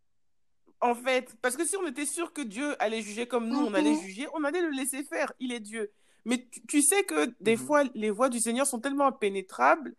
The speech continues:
Speaker 1: que la manière dont il va juger
Speaker 3: <laughs>
Speaker 1: l'affaire, ça t'arrange pas vraiment. Donc, plutôt que de l'attendre,
Speaker 3: Mhm.
Speaker 1: tu vas lui filer un petit
Speaker 3: Mhm.
Speaker 1: coup de main, <laughs> très raté <laughs> parfois. Et, et je pense que quelque part,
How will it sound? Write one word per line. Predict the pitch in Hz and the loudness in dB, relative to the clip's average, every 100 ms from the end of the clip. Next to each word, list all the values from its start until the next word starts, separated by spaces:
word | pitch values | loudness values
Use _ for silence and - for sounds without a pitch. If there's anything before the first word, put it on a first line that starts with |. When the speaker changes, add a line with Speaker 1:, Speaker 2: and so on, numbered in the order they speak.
| _ _ _ _ | _ _ _ _
Speaker 1:
que | 277 | 2
la | 262 | 4
manière | 254 285 359 | 4 -2 -4
dont | 320 | -4
il | 302 | -2
va | 262 254 | 0 -2
juger | 214 233 | -4 -4
Speaker 3:
<laughs> | 240 220 240 277 | 2 2 2 0
Speaker 1:
l'affaire, | 294 - 285 | -2 2 8
ça | 269 339 | 10 10
t'arrange | 320 320 381 226 349 | 8 6 4 6 4
pas | 277 254 | 4 0
vraiment. | 185 180 175 160 _ _ _ - 587 | -4 -2 -2 -4 _ _ _ -4 -2
Donc, | 262 302 294 | -2 -4 -4
plutôt | 370 381 - 311 302 277 | -4 -4 -2 2 2 2
que | - 240 | -2 -4
de | 190 | 0
l'attendre, | 208 185 - 262 311 415 120 120 | 2 2 6 4 4 0 -2 -4
Speaker 3:
Mhm. | - _ _ _ - | -4 _ _ _ -2
Speaker 1:
tu | 233 | -2
vas | 196 | 2
lui | 214 220 226 | 4 4 4
filer | 208 226 | -2 0
un | 220 | 0
petit | 135 120 | 0 2
Speaker 3:
Mhm. | 240 | 0
Speaker 1:
coup | |
de | 220 | -2
main, | 226 240 320 440 _ | 4 4 4 -4 _
<laughs> | - _ _ _ - | -20 _ _ _ -4
très | 240 247 | 0 0
raté | 202 202 - 262 453 | 0 -6 -8 -14 -10
<laughs> | 320 - | -12 -6
parfois. | 208 196 208 226 349 _ _ _ _ | -4 -4 -6 -10 -10 _ _ _ _
Et, | 208 226 220 _ _ | -8 -8 -10 _ _
et | 233 | -10
je | 226 | -8
pense | - 392 | -10 -8
que | - 262 - _ | -10 -12 -14 _
quelque | - 220 - 226 | -8 -8 -6 -10
part, | 208 285 320 359 - | -6 -2 0 -2 -6